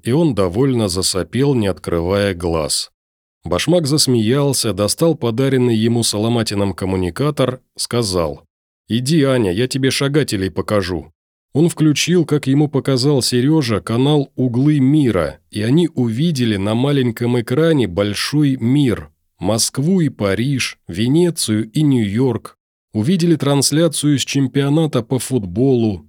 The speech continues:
Но самый большой восторг у Ани вызвали картинки с дикими животными,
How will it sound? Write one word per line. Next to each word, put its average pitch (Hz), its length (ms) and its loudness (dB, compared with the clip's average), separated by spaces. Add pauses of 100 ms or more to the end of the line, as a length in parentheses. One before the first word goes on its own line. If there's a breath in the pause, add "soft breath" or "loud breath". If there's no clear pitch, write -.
(240)
Но 85 160 0
самый 139 380 0
большой 120 440 0
восторг 117 760 -2
у 127 260 0
Ани 143 300 2
вызвали 135 540 0
картинки 139 840 -2
с 101 100 -6
дикими 143 460 0
животными, 117 920 0